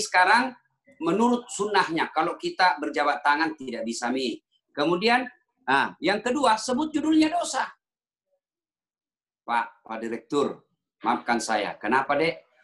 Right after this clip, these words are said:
Ada dulu hilang itu meja di kantor, yang kita cari, iya. Minta maaf, Kak, Pak, saya ngambil itu. Pak, dampak-dampak <laughs> saya ngambil, Pak, hilang, Kak, waktu itu. Eh, sudah, saya maafkan kau, kasih kembali dulu itu meja. Nah, itu bahayanya kalau barang kantor diambil,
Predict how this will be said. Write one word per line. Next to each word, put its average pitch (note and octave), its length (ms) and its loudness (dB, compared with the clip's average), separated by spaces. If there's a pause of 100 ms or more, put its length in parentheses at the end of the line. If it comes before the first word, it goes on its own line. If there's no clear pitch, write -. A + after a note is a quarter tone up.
(260)
Ada B2 400 2
dulu C3+ 240 -4
hilang C3+ 400 0
itu C3 240 -2
meja C3 320 0
di B2+ 80 -4
kantor, A2+ 560 -2 (560)
yang A#2 120 -2
kita A#2+ 280 -6
cari, B2+ 400 0
iya. A2+ 240 0 (480)
Minta A2+ 320 0
maaf, A#2+ 320 4
Kak, F#2+ 240 -4
Pak, F#2 80 -4
saya C3+ 320 0
ngambil B2+ 480 0
itu. A#2 320 -6 (800)
Pak, B2 160 -4
dampak-dampak C3 800 -4
<laughs> - 0 -
saya - 240 -6
ngambil, C3 480 0
Pak, - 140 -8 (100)
hilang, D3+ 400 -2
Kak, B2+ 160 -2
waktu - 400 -4
itu. - 160 -20 (320)
Eh, D#3 160 -2
sudah, A3 240 2
saya F#3 160 -4
maafkan G3+ 400 -2
kau, F#3+ 240 -6
kasih D#3+ 240 -8
kembali E3 400 -2
dulu F3 160 -12
itu D#3 160 -10
meja. C3 240 -6 (680)
Nah, B2+ 80 -12
itu F#3+ 160 -8
bahayanya F3+ 560 -2
kalau F3+ 160 -10
barang E3+ 240 -4
kantor F#3+ 400 -8
diambil, D#3+ 480 -6